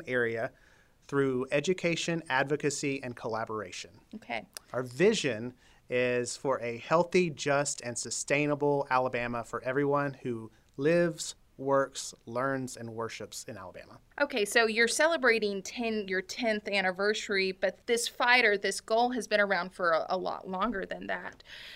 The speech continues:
Speaker 2: So for our listeners who are not in Birmingham, or for those who may not be as familiar with the history of Birmingham, can you talk about Birmingham's history of air pollution? And, you know, Birmingham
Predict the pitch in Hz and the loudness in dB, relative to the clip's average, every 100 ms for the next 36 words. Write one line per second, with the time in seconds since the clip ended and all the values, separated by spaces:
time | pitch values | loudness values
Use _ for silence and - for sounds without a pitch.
0 | - - 277 320 311 320 269 294 - 370 | -2 2 4 4 4 4 2 0 0 -2
1 | 175 196 - - 226 214 208 214 214 226 | 0 -2 -4 -6 -2 0 2 2 2 -2
2 | 214 233 254 233 226 202 339 262 214 220 | 2 4 4 2 -4 -4 -4 -2 0 0
3 | 214 214 214 220 202 190 180 185 180 - | 0 0 0 -4 -6 -4 -6 -6 -6 -6
4 | 190 180 - 196 196 196 196 196 190 185 | -8 -8 -8 -6 -4 -2 0 0 -2 0
5 | 185 185 _ _ - - _ - 202 277 | 0 0 _ _ -20 -20 _ -6 -2 2
6 | - - 208 190 190 190 185 196 202 196 | 2 4 4 4 2 0 -2 -4 -6 -6
7 | 196 240 262 262 320 359 269 220 190 185 | -6 -4 -4 0 0 2 2 4 4 2
8 | - _ - 214 208 220 202 190 - 208 | -6 _ -2 0 0 -2 -4 -4 -4 -4
9 | - 196 175 170 - 185 185 190 175 - | 0 -2 -2 -6 -2 -2 -2 -8 -8 -8
10 | - - 175 180 - - - - - 202 | -6 -6 -6 -8 -14 -20 -20 -18 0 2
11 | 196 214 233 254 240 226 208 | 4 4 4 0 0 0 -2